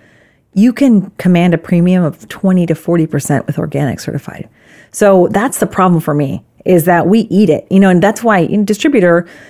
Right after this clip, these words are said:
margins and, and retailer margins are what I'm cutting out. Okay. So in my case,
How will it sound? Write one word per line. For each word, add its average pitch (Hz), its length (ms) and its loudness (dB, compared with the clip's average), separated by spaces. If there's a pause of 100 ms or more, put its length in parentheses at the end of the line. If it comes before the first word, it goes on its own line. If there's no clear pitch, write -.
(160)
margins 175 540 2
and, 160 320 0 (220)
and 170 460 0
retailer 196 420 2
margins 151 560 -4 (120)
are 170 160 2
what 175 160 2
I'm 165 180 0
cutting 175 380 0
out. - 340 -6 (160)
Okay. 180 320 -2 (260)
So 170 680 2 (320)
in 190 200 2
my 196 140 2
case, 180 480 0